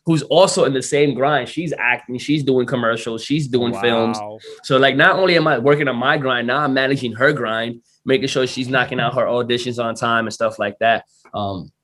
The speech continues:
Speaker 1: so this, <laughs> yeah, this, there are a lot of people working hard, but I feel like between all the things that I do, you know,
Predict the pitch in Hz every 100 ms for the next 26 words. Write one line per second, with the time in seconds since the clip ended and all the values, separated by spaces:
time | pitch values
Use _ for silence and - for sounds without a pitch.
0 | _ _ _ - _ _ - 120 113 107
1 | 92 139 151 143 131 143 120 123 127 95
2 | 117 - - - - - _ _ 131 165
3 | 170 175 175 147 143 143 131 131 135 135
4 | 101 107 113 - 131 123 120 - 123 135
5 | 127 - 131 143 135 123 120 117 110 101
6 | 110 120 147 143 _ _ _ - 104 101
7 | 92 76 -